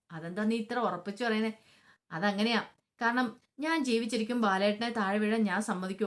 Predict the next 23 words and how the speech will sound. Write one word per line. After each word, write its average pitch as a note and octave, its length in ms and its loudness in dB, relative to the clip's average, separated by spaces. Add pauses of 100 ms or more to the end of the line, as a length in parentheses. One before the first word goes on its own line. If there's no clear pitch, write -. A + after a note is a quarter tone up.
ഒരിക്കലും F3+ 420 -2
ഇല്ല" G3+ 160 4
എന്ന് G#3+ 140 4
പറയാം. G#3 260 2 (440)
ഉം. G#3 100 -2 (460)
"ബാലേട്ടൻ D4 520 2
ഞാനും G#3 320 2
പൊതിഞ്ഞു G#3 260 2
പിടിക്കും, F#3+ 300 -4
ഇത്രയും E3+ 380 -6
കാലം G#3+ 220 2
എന്നെ G3+ 200 -2
പൊതിഞ്ഞു A3 320 0
പിടിച്ചല്ലേ, A3+ 420 2
എനിക്കൊരു F#3+ 360 -2
ആപത്തും F#3 340 -2
വരാതെ, G3 320 2 (360)
അപ്പൊ E4 160 -4
ഞാൻ D4 260 4
ബാലേട്ടനെ A3+ 420 2
പൊതിഞ്ഞു A3 300 2
പിടിക്കണ്ടേന്ന്" G#3+ 480 0
ചോദിക്കുകയാണ്. F#3 460 0